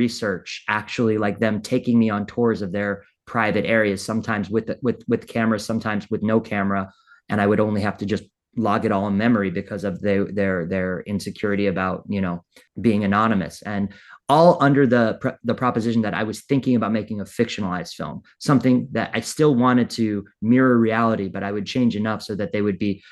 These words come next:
protected and safe enough to, to confide in me real stories about their lives. So over the net course of the next two years, I started visiting this community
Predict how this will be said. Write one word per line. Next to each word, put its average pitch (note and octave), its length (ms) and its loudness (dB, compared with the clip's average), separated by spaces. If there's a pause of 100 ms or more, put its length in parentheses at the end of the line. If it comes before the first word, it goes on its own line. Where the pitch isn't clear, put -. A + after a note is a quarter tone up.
(120)
protected C3 520 0
and G#2 120 0
safe A2+ 240 0
enough G#2 280 -4
to, G#2 100 -6 (140)
to B2 120 -4
confide A2 460 0
in G2 140 2
me F2+ 240 -4 (280)
real A#2+ 240 8
stories A2 440 2
about F#2 220 -2
their F#2+ 140 -4
lives. - 480 -6 (320)
So A#2 640 4
over B2 180 4
the B2+ 120 4
net C#3 220 4
course D#3 260 2
of C3 60 -4
the C3+ 80 2
next B2+ 260 -2
two C#3+ 200 2
years, A#2 400 2
I A2 80 -12
started G#2 580 -4
visiting G#2 600 0
this F#2+ 200 -6
community G#2+ 760 0